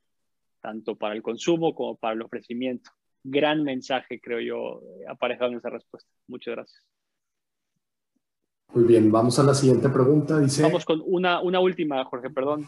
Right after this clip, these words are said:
Speaker 1: para, para terminar.
Speaker 2: Ok, eh, la última yo creo que conviene que sea esta.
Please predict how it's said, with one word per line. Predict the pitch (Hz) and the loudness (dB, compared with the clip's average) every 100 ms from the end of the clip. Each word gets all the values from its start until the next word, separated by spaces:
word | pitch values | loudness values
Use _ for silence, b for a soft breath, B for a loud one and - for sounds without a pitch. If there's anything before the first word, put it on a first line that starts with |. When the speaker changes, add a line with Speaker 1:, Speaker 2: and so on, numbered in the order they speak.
| 127 | -10
Speaker 1:
para, | 131 123 - | -8 -8 -10
para | - 127 120 123 _ | -12 -12 -12 -14 _
terminar. | 127 127 123 _ _ _ _ _ _ _ _ _ - | -14 -12 -16 _ _ _ _ _ _ _ _ _ -6
Speaker 2:
Ok, | 117 113 | -2 2
eh, | 98 98 123 131 135 139 135 135 135 131 131 - _ _ _ _ _ _ _ _ _ _ _ _ _ _ _ _ | 2 0 0 4 4 4 4 6 6 4 2 -4 _ _ _ _ _ _ _ _ _ _ _ _ _ _ _ _
la | 123 117 113 117 117 | 0 2 2 2 2
última | 117 131 135 - 147 139 | 2 2 2 0 0 2
yo | 131 | 2
creo | 139 135 | 0 -2
que | 143 135 | -2 0
conviene | 123 113 117 127 | -2 0 0 0
que | 123 | -4
sea | - 123 123 | -4 0 0
esta. | - - 127 135 - | 0 -2 -2 -2 -6